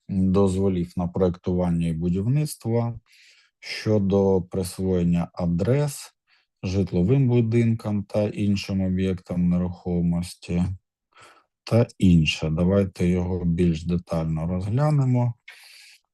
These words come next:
В нас надання дозволів, е, на проєктування та будівництво, е, за наступними адресами. Е, комплекс побутового обслуговування населення Сергія Подолинського, двадцять чотири.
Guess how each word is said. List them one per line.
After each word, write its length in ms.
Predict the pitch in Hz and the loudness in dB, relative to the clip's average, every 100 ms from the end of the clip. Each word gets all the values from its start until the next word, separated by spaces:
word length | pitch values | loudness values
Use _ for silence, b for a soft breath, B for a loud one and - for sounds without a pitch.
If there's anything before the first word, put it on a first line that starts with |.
| _ _ | _ _
В 140 | 95 104 | 0 4
нас 320 | 120 110 - | 4 2 2
надання 540 | 104 101 113 117 110 | 2 4 4 4 4
дозволів, 920 | 92 104 101 107 113 110 95 87 - _ _ - | 2 -2 -2 0 0 2 0 -6 -16 _ _ -14
е, 40 | 98 92 90 | -10 -6 -2
на 160 | 98 101 | 0 -2
проєктування 840 | - 101 92 - 101 98 92 87 | -2 -2 -2 -4 -2 0 0 -2
та 180 | 87 107 | 0 0
будівництво, 1160 | 95 98 92 92 90 85 82 - - 104 123 120 B B B B B _ 107 | 0 2 0 0 0 0 -2 -10 -8 -4 -4 -6 B B B B B _ -6
е, 540 | 101 101 101 104 101 | 0 2 2 2 2
за 500 | 98 95 110 123 127 | 2 0 2 2 4
наступними 960 | 123 117 - - 113 110 107 104 104 101 | 4 2 -2 -4 -4 -2 0 2 0 -2
адресами. 1160 | - 98 90 92 80 80 - 82 80 80 78 80 - | -4 -2 0 0 0 -4 -6 -4 -2 -2 -4 -6 -8
Е, 640 | 80 85 82 85 85 85 85 | -6 -4 -4 -2 -2 -4 -2
комплекс 520 | - 120 - 110 - | 2 2 2 0 0
побутового 520 | - 98 95 107 107 | -2 0 0 0 0
обслуговування 720 | 98 - 101 95 104 98 98 95 | 0 -4 -4 -2 0 0 0 -2
населення 720 | 95 90 95 85 82 82 82 | -2 -6 -4 -2 0 -2 -4
Сергія 460 | - 95 98 98 | -4 -4 0 0
Подолинського, 800 | 87 95 90 90 87 80 - 82 | 0 0 0 2 0 -2 -6 -6
двадцять 460 | 80 90 92 - 76 | -2 -2 -2 -4 -8
чотири. 720 | - 82 - 80 78 90 120 | -4 -4 -4 -6 -2 0 0